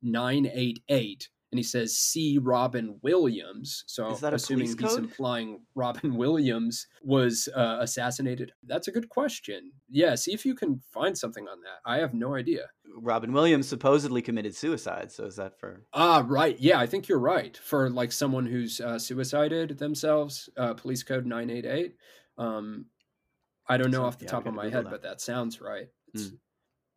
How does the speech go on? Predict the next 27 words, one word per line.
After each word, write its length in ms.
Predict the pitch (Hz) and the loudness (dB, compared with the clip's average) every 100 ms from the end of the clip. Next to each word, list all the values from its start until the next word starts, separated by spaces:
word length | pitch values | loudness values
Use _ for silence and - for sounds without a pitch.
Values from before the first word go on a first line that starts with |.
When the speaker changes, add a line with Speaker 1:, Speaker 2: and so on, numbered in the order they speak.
| _ _ _ | _ _ _
Speaker 1:
it's 220 | 135 123 | -8 -6
ringing 220 | 123 123 | -4 -4
a 60 | 117 | -4
bell. 400 | 117 123 113 - _ _ - | -2 -2 -2 -6 _ _ 2
Um, 360 | 135 123 120 117 | 6 6 4 4
and 140 | 135 | 4
then 100 | 156 | 6
he 140 | 147 | 4
says, 540 | 135 - 147 135 117 - | 4 4 4 4 0 -6
"See 460 | - - - 160 165 | -6 -4 -2 -2 0
my 200 | 151 139 | 2 2
March 420 | 131 131 131 - | 2 0 -2 -6
third, 440 | - 131 131 127 | -4 0 2 0
twenty 320 | 117 - 135 127 | -4 -2 0 0
twenty-one 840 | - 127 120 117 120 120 117 113 _ _ _ | -2 -2 -2 -2 -4 -4 -4 -8 _ _ _
LinkedIn 540 | 131 135 135 135 123 | 2 2 2 0 0
post 360 | - 127 117 - | 0 -2 -2 -6
showing 720 | - - 135 127 127 117 110 | -8 -2 0 0 -2 -4 -6
C 280 | - - 151 | -6 -2 2
N 120 | 139 | 2
N 180 | 131 123 | 2 0
messaging," 840 | 117 117 135 117 117 113 110 107 - _ _ - | -2 -4 -4 -4 -4 -4 -6 -10 -16 _ _ 0
uh, 360 | 120 113 110 95 | 0 0 -4 -2
and 160 | 135 127 | 2 2
then 140 | 120 | 2
in 160 | 120 113 | -2 -2
quotations, 840 | 117 113 127 120 - 117 107 - | -4 -2 -2 -2 -2 -4 -4 -8